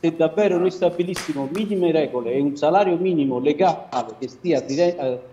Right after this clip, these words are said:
all'interno di regole contrattuali certe, noi avremmo anche occasioni a cui l'incontro tra domanda e offerta troverebbero delle risposte. Certo, fa rabbia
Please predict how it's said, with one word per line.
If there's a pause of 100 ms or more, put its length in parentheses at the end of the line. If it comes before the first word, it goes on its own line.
all'interno
di
regole
contrattuali
certe, (100)
noi
avremmo
anche
occasioni
a
cui
l'incontro
tra
domanda
e
offerta
troverebbero
delle
risposte. (280)
Certo,
fa
rabbia